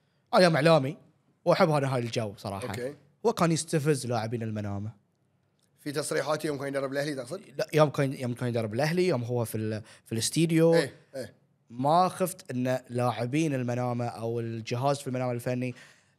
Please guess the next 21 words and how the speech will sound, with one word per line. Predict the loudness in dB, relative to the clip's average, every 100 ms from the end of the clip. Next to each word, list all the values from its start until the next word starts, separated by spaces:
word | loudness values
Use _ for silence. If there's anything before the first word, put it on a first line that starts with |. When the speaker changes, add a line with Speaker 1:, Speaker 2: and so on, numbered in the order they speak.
| _
Speaker 1:
لا، | -2 -2 -2
هو | -16 -8 -2
يا |
Speaker 2:
يستقون. | 2 4 4 2 -2 -6
Speaker 1:
بيستقون | -4 0 0 2 0
اكثر. | -2 -2 -2
ما، | 0 -2
Speaker 2:
يستقون. | -2 4
Speaker 1:
ما | 4
فكرت | 4 2 2
ذي | 2
الموضوع | 4 4 2
نهائيًا؟ | 2 2 2 2
Speaker 2:
بلى. | 2 0 -4 _ _ _ _ _ _ _ _ _ _ _ -18
بلى، | -6 -4 -2 -4
طبيعي | 0 0 0 -4 -6
بيصير | -6 -6 -6
هاي |
الشيء. | -8 -12 -16 -16 _ _ _ _ _ _ -8
لما | -2 2 2
انا | 4 4 2